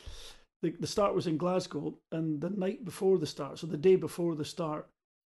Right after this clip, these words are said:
uh, wh-, uh, Simple Minds were playing two or three concerts at Ibrox Stadium, and, uh, there's a few of them were quite keen to go and see it. So I, I, I said, "Right, well, let's go along." I got a car and we went along and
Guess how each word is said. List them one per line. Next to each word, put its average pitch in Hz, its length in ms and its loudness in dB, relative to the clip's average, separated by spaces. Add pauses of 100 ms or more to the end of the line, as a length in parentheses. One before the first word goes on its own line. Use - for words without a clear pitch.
(420)
uh, 160 80 2
wh-, 214 240 -2
uh, 165 200 2
Simple 180 320 2
Minds 165 340 0
were 170 80 -6
playing 156 280 -2
two 180 160 -4
or 151 40 -2
three 156 200 -6
concerts 160 560 -6
at 277 80 -12 (140)
Ibrox 160 440 -4
Stadium, 170 560 -2 (680)
and, 160 220 0
uh, 147 60 -2 (120)
there's 151 360 2
a 151 60 -2
few 190 200 2
of 165 60 8
them 156 140 0
were 147 120 0
quite 156 320 -4
keen 160 180 -2
to 165 100 -4
go 147 120 -6
and 151 120 -2
see 175 200 -4
it. 151 140 -4
So 160 340 -4
I, 156 300 -8
I, 147 60 -4 (140)
I - 40 -10
said, 147 200 -8
"Right, 160 140 -4
well, 156 140 -4
let's 151 140 -6
go 165 120 -8
along." 151 300 -4
I 139 40 -2
got 151 200 -6
a - 120 -14
car 147 180 -4
and 147 100 -4
we 147 40 -2
went 156 220 -6
along 147 360 -4
and 135 100 -8